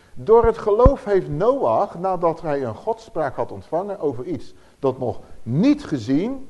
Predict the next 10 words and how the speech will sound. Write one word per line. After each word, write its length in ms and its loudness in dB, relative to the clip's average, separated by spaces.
werd, 440 -4
eerbiedig 800 -2
de 100 0
ark 360 -4
toebereid 540 -4
tot 200 -4
redding 360 -4
van 140 -8
zijn 140 -10
huisgezin." 560 -10